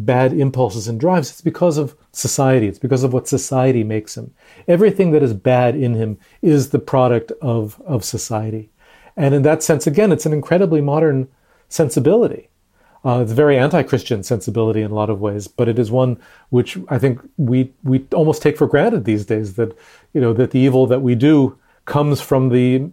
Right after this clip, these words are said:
milieus in which we're raised and comes from the social pressures on us. And that's pure Rousseau. <laughs> He's not the only person to say this, but he's certainly the most influential person to say this in the eighteenth century. And again, the, uh,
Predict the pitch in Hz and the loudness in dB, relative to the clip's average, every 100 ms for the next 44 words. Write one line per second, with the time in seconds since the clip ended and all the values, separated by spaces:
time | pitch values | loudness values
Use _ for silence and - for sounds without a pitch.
0 | 165 131 135 160 190 156 160 160 165 160 | 0 2 4 4 2 0 -2 -2 -2 0
1 | 262 131 - _ _ _ _ _ _ 135 | 0 -4 -8 _ _ _ _ _ _ -2
2 | 131 123 151 143 147 135 131 151 156 - | 0 0 -2 0 0 0 2 2 0 0
3 | 160 160 147 180 208 - - _ _ _ | -2 0 -2 -2 -6 -12 -18 _ _ _
4 | - 143 190 190 _ - - 220 240 214 | 0 2 2 -2 _ -4 2 4 4 0
5 | - 233 - - - - - 156 160 135 | 2 2 2 -2 -2 -10 -2 2 2 4
6 | 131 208 147 131 120 107 - 107 107 - | 4 2 2 0 -2 -4 -2 -2 -2 -2
7 | 113 - 180 180 123 123 120 131 - 127 | -2 0 0 2 2 0 0 -2 -2 0
8 | 175 - 127 - _ _ _ _ - 135 | 0 -2 -8 -8 _ _ _ _ -2 -2
9 | - 123 117 127 117 117 113 113 107 110 | 0 -4 0 0 0 -2 -4 -4 -4 -6
10 | - 196 190 113 110 _ _ _ 165 165 | -2 -4 -2 -6 -6 _ _ _ -2 0
11 | 165 190 139 - _ _ _ 143 127 147 | 2 2 0 -8 _ _ _ -2 2 2
12 | 139 - _ _ - 147 135 139 135 135 | 0 -8 _ _ -10 -2 0 2 2 0
13 | 139 | -2